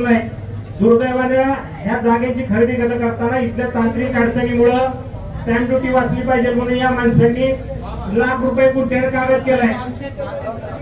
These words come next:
हे सगळं होत असताना एवढं कमी मूल्यांकन आहे. आता गदादे वस्तीच्या तिथल्या लोकांनी सांगितलं की, "बाबा,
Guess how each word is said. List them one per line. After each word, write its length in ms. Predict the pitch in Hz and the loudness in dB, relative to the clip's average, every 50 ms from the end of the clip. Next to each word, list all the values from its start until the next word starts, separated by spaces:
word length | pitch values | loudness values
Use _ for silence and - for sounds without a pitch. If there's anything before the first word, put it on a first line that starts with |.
| - 269 262 262 - - 269 262 - - 226 - - - - - 240 - 117 - - - 156 - - - - - - - - - - - - - - - - - - - - - 622 587 587 587 554 - - 571 679 - - - - 539 539 508 539 554 - - 247 - - - 98 98 - - - - - - - - - - - - - - - - - - - - - - | -10 -10 -10 -10 -10 -10 -10 -10 -10 -10 -10 -10 -10 -10 -12 -10 -10 -10 -10 -10 -10 -10 -10 -10 -10 -10 -10 -10 -10 -10 -12 -10 -10 -8 -6 -6 -4 -4 -6 -6 -8 -8 -8 -8 -8 -6 -6 -6 -6 -8 -8 -8 -8 -10 -10 -10 -8 -8 -8 -6 -6 -6 -6 -6 -8 -8 -8 -8 -8 -8 -8 -8 -10 -10 -10 -10 -10 -10 -12 -12 -12 -12 -12 -12 -12 -12 -12 -12 -12 -12 -4 2
हे 280 | - - 262 285 285 - | 4 6 6 6 4 2
सगळं 240 | 254 247 247 262 269 | 0 0 2 2 4
होत 240 | 247 233 240 240 233 | 6 6 4 4 2
असताना 760 | 233 233 - 233 226 220 214 208 202 202 196 - - 202 208 202 | 0 0 0 0 0 0 0 0 -2 -2 -2 -4 -4 -2 0 2
एवढं 280 | 240 247 240 254 269 254 | 2 4 4 4 4 2
कमी 260 | 262 262 262 262 262 | 2 2 2 2 2
मूल्यांकन 520 | 254 262 262 254 254 247 240 233 233 220 | 0 0 2 2 0 0 2 2 2 4
आहे. 460 | 202 190 190 190 - - - - - | 2 2 0 -2 -4 -8 -10 -8 -6
आता 180 | 196 202 254 247 | -6 -4 -4 -2
गदादे 360 | 240 247 247 254 240 247 254 | -2 0 0 0 2 4 4
वस्तीच्या 420 | 254 247 233 - - 233 240 254 240 | 4 4 4 0 -6 -6 -6 -6 -6
तिथल्या 300 | 269 269 - 262 254 254 | -6 -6 -6 -4 -4 -4
लोकांनी 360 | 247 247 254 247 247 233 226 | -4 -4 -6 -6 -6 -4 -4
सांगितलं 400 | 247 247 240 247 254 247 254 247 | -6 -6 -4 -4 -4 -4 -4 -4
की, 220 | 240 247 247 247 | -4 -2 0 2
"बाबा, 420 | 254 240 233 254 254 247 247 - | 2 2 2 2 0 0 0 -2